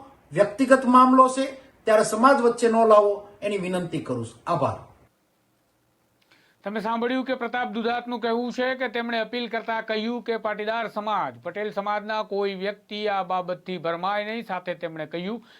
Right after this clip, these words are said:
Speaker 2: કે કોઈ ક્ષત્રિયના દીકરાએ પટેલ સમાજનું નામ સુદ્ધા નથી લીધું. આ મામલો ભારતીય જનતા પાર્ટી ઉમેદવાર પરસોત્તમ રૂપાલા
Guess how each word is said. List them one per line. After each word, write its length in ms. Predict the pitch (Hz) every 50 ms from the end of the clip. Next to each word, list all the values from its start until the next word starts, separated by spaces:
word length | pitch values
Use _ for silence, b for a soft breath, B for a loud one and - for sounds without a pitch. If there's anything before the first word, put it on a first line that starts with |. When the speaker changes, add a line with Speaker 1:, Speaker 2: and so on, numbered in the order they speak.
| b b
Speaker 2:
કે 80 | 190 180 -
કોઈ 220 | 220 226 208 208 196 -
ક્ષત્રિયના 500 | - 202 190 202 185 185 180 175 175 170 156
દીકરાએ 480 | 175 170 - 180 180 180 185 190 208 220 214 202
પટેલ 300 | 180 175 180 180 170 165 -
સમાજનું 600 | 175 170 180 185 180 175 165 170 180 180 165 147 143
નામ 240 | 160 185 202 185 - -
સુદ્ધા 260 | 170 147 143 156 143
નથી 260 | 135 135 127 - 135 120
લીધું. 200 | 117 113 113 107 - b b b b b
આ 100 | 175 175 175 175
મામલો 280 | 180 185 190 202 208 185 190
ભારતીય 340 | 185 190 190 190 208 196 196
જનતા 220 | 196 190 - - 180 -
પાર્ટી 320 | 190 190 196 190 202 202 208 202 190
ઉમેદવાર 380 | 185 190 185 180 185 185 185 180 190
પરસોત્તમ 500 | 180 170 - 196 185 175 - 180 180 170 180
રૂપાલા 460 | 180 170 - 190 190 185 180 165 143